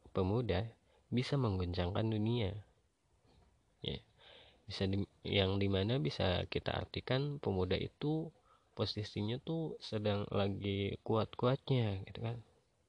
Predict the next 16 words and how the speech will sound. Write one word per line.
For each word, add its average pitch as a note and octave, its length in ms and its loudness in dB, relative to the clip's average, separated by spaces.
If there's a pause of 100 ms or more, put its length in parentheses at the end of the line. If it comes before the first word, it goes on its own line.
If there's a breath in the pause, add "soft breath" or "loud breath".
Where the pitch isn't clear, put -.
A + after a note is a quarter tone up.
(960)
Itu - 160 0
menurut B2 480 4
umum, B2 460 2
gitu A2 180 -8
kan. B2+ 60 -12 (840)
Dan F#2+ 160 0
menurut G2 400 0 (480)
Presiden G2+ 400 4
pertama G#2 400 0
kita. G2 560 -2 (2750 loud breath)
Jadi A#2+ 200 4
pemuda C#3+ 360 2
itu C3 320 2
digambarkan B2 640 0
menurut A2+ 440 -2
umum A2 480 -4